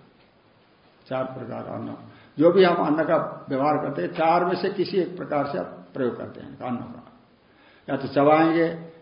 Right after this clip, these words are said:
या बिना चबाए निगलेंगे, ऐसे होगा, भोज्य होगा वो, या फिर हम चूसेंगे, जैसे गन्ना आदि है, नींबू आदि है, चूसते हैं, या हम चाटेंगे, जैसे चटनी आदि है।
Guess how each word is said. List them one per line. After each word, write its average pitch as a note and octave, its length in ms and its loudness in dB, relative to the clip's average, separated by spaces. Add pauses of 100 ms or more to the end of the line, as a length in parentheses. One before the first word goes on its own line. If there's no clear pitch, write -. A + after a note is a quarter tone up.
या D3 80 0
बिना D3 280 4
चबाए D#3 360 4
निगलेंगे, D#3 680 2 (1300)
ऐसे A#2 200 -6
होगा, C3 260 -2
भोज्य B2 480 -8
होगा B2+ 260 -2
वो, C#3 320 -10 (520)
या D#3 100 6
फिर D3+ 200 2
हम C#3+ 140 2
चूसेंगे, F3 540 2
जैसे D#3 280 -2
गन्ना D3+ 260 0
आदि D#3 280 0
है, - 320 -6 (1500)
नींबू C#3 280 6
आदि C#3+ 260 6
है, C#3 440 -6 (760)
चूसते C#3 300 -4
हैं, C3 340 -10 (460)
या C#3+ 140 6
हम - 460 -6 (380)
चाटेंगे, D3+ 540 4 (800)
जैसे - 260 -16 (380)
चटनी C#3+ 300 -2
आदि A#2+ 260 -6
है। - 140 -20